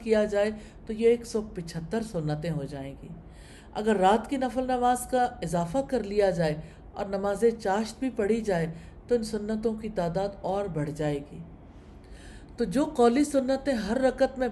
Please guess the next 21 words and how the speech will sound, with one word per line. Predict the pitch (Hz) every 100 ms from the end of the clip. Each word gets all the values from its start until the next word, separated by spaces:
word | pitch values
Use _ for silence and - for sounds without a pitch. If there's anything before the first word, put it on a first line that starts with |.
| 170
بار | 170 196 233
بار | 240 233
نہیں | 214 170 202
ہوتی، | 226 180 175 180 214 - - - - - - - - - - - - - - - -
ان | 226 247
میں | 220 214 175 180
دعا | 202 220
استفتاح | 214 - 185 - 214 220 -
اور | - 185
آخری | 185 185 208 220 214
تشہد | 190 170 180 165 190 214 -
کی | 240
دعا | 202 214
ہے، | 214 233 262 - - - - -
اور | 208 -
پانچ | 220 233 247 -
فرض | 262 247
نمازوں | 233 220 208 208 226
میں | 220
ان | 214
کی | 220